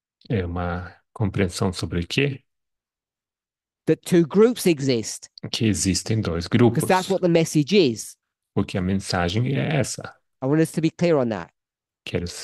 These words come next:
Speaker 1: é,
Speaker 2: It's
Speaker 1: ser
Speaker 2: not an
Speaker 1: claro sobre
Speaker 2: understanding of
Speaker 1: isso.
Speaker 2: the message.
Speaker 1: Não sobre entender a mensagem.
Speaker 2: It's not
Speaker 1: Não
Speaker 2: a
Speaker 1: é
Speaker 2: thousand people understanding what Elder Tess is saying.
Speaker 1: Não é mil pessoas que agora entendem o que a anciã Tessa está dizendo.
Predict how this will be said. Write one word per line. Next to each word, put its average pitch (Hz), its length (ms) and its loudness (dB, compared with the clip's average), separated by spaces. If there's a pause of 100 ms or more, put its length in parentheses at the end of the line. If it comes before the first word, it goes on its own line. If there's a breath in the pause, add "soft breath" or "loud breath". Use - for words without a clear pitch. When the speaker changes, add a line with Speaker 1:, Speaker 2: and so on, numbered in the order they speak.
(220)
Speaker 1:
é, 92 160 -4
Speaker 2:
It's 87 100 -10
Speaker 1:
ser 170 200 4
Speaker 2:
not 185 40 2
an 175 80 4
Speaker 1:
claro 175 140 6
sobre 160 400 4
Speaker 2:
understanding 139 60 8
of 202 60 8
Speaker 1:
isso. 147 160 2
Speaker 2:
the 147 60 0
message. 143 560 -4 (260)
Speaker 1:
Não 90 120 -2
sobre 104 500 2
entender 95 560 -2
a 92 140 -2
mensagem. 87 580 -6
Speaker 2:
It's - 80 -8
not 170 420 4 (840)
Speaker 1:
Não 90 160 2
Speaker 2:
a 98 40 4
Speaker 1:
é 120 220 4
Speaker 2:
thousand 185 380 4
people 190 600 0 (100)
understanding 160 800 2
what 135 200 0
Elder 143 320 0 (160)
Tess 170 440 -2
is 139 160 -2
saying. 117 580 -2 (360)
Speaker 1:
Não 101 140 -2
é 101 480 4
mil 107 300 2
pessoas 98 720 0
que - 220 -6
agora 92 320 -4
entendem 95 580 -6
o 101 120 -10
que 98 260 -8
a 101 120 -6
anciã 90 280 -8
Tessa - 300 -6
está 85 460 -4
dizendo. 85 460 -2